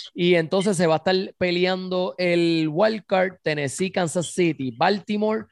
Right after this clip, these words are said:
Los Ángeles Chargers, Indianapolis y Buffalo Bills están último. Entonces tenemos a tanto Cleveland Browns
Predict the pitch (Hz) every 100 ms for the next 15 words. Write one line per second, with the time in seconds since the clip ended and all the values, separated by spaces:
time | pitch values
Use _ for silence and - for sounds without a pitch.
0 | _ _ 147 139 156 175 202 196 - 196
1 | 185 165 180 170 - 175 156 147 147 143
2 | 202 254 254 269 208 185 160 247 269 247
3 | 220 214 254 156 - - - 156 - 185
4 | 190 220 247 175 143 120 - _ 147 139
5 | 139 190 170 180 208 - - - 147 143
6 | 147 143 147 139 151 185 226 233 190 196
7 | 151 160 -